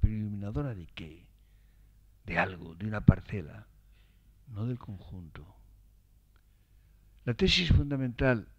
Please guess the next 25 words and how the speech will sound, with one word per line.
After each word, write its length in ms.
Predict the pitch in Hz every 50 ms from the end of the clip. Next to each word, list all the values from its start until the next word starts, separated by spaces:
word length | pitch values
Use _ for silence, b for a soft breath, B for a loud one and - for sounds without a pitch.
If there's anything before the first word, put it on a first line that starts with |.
| - - - - - -
de, 480 | - 117 110 113 110 107 107 101 - - - - -
de 140 | 117 110 107
Américo 400 | 104 117 123 131 127 135 120 110
Castro, 460 | 127 123 117 - - 127 123 117 - - - - - - - - - - - - - - - - - - - - - - - -
las 200 | 101 104 - -
tres 260 | - 156 160 147 -
castas 640 | - - 147 147 139 - - 139 127 - - - - - -
religiosas 720 | - 107 110 110 107 - - 131 139 - - 131 120 -
que 160 | - - 117 104
componen 640 | - 98 95 98 - - 131 123 123 117 113 101
lo 100 | 92 92
que 120 | 92 - 120
es 100 | 117 123
la 140 | 117 110 110
realidad 320 | 110 107 104 101 107 113
española, 720 | 113 - - 110 104 107 113 120 120 117 117 120 127 - b b b b b b b b - -
cristianos, 640 | - - 113 104 - - 135 131 131 127 120 110 104
moros 360 | 107 113 123 120 117 113 113
y 40 | 120
judíos, 540 | 113 - - - 120 127 127 123 120 127 123 - - - - - _ _ - - - _ _ - - b b b b b b b b b b b b - - - - - - _ _ -
se 140 | - - 113
ocurre 480 | 113 - - 143 139 143 147 151 - - - -
una, 440 | - 113 110 113 113 113 110 - - - - - - - - - - - - - _ - - - - - _ - - 110
una 160 | 113 135 147
objeción, 800 | 151 - - - 147 120 - - - - 92 92 92 92 90